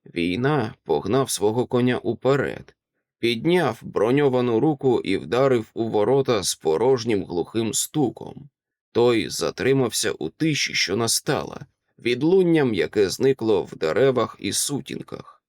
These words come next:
Ворота здригнулись і стихли. А Війна почав розвертатись.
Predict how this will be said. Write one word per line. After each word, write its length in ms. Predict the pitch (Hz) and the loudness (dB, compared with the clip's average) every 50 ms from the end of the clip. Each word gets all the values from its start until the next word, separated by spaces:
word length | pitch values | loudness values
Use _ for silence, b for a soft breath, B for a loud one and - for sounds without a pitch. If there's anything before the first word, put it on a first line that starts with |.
| _ _ _ _ _ _ _ | _ _ _ _ _ _ _
Ворота 600 | - - 95 95 98 104 131 135 127 - 113 110 | -16 -2 0 2 4 4 4 4 2 2 0 -2
здригнулись 920 | 110 117 - 92 76 65 - - 90 120 131 127 117 101 80 - - - - | 0 -2 -2 -2 -2 -2 -4 -2 0 0 2 2 2 0 -2 -2 -6 -6 -8
і 100 | _ 80 | _ -6
стихли. 760 | - - - - - 90 71 - - - - - - - - _ _ _ _ _ _ _ _ _ _ | -4 -4 -4 -6 -6 -8 -8 -8 -10 -16 -20 -20 -20 -20 -20 _ _ _ _ _ _ _ _ _ _
А 200 | - 107 110 110 | -2 -2 -2 0
Війна 540 | 104 110 113 117 120 135 151 156 135 107 - - | 0 0 0 2 2 2 2 2 0 0 -2 -2
почав 500 | - 92 80 - - - 131 127 107 - | -2 -2 0 0 0 0 0 -2 -2 -4
розвертатись. 1300 | - 92 87 92 117 110 117 113 127 127 117 - _ - - - - _ - - - - - - - - _ | -4 0 0 2 0 0 0 0 0 0 0 -2 _ -8 -8 -8 -8 _ -20 -20 -18 -16 -14 -14 -14 -14 _